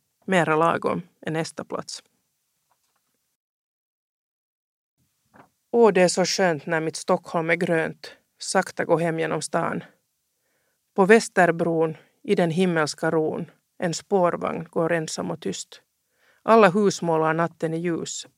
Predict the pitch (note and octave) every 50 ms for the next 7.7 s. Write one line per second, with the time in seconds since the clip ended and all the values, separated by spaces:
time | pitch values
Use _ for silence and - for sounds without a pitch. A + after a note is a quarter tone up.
0 | _ - - G3+ F3+ D#3+ D#3 D#3 - D#3 _ - - _ _ - G#3+ F#3+ D#3 -
1 | - - - F3+ E3+ - - - - - F#3 - G3 F3+ F3 E3+ E3+ - - F3+
2 | _ _ _ _ _ _ _ _ _ _ _ _ _ _ _ _ _ _ - _
3 | _ - - - - - D#3 D#3 - - - - - F3+ - _ _ _ _ _
4 | _ _ _ - - G3 F3+ E3+ E3 E3 D#3 - - - _ _ _ _ _ _
5 | _ _ _ _ _ _ _ _ _ - - - - _ _ - - - A#3+ A#3+
6 | B3 C4+ C4+ B3 G#3+ F#3 - A3 G#3+ G3+ F3+ E3+ D#3+ D#3+ D#3 D#3+ D#3+ D3+ D3+ E3
7 | D#3 - - D#3 - F#3 G3 G#3 G#3 F#3 F3 E3 D#3+ D#3